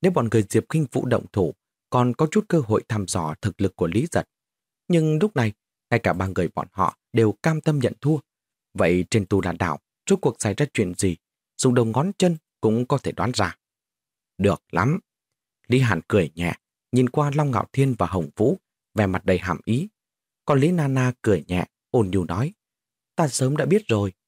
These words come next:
ba tên phế vật đó sao có thể là đối thủ của Lý Giật ca ca ta được?" Những suy nghĩ khác nhau của mọi người trong sân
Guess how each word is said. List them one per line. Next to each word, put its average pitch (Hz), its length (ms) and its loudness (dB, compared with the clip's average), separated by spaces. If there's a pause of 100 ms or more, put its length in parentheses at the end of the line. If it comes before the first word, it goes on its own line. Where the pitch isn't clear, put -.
(200)
ba 95 140 0
tên 90 340 0
phế 127 100 2
vật - 220 -4
đó 123 240 0 (280)
sao - 160 0
có 170 120 0
thể 120 160 0
là 98 120 2
đối 135 260 2
thủ 98 260 2
của 110 100 0
Lý 127 180 2
Giật - 240 -4
ca 95 140 -2
ca 95 200 -4
ta 98 120 -2
được?" 92 280 0 (1080)
Những 110 240 2
suy 107 160 0
nghĩ 92 160 0
khác - 200 -6
nhau 98 260 -2 (180)
của 110 140 0
mọi 92 260 -2
người 85 240 0
trong 92 200 -6
sân 95 200 -2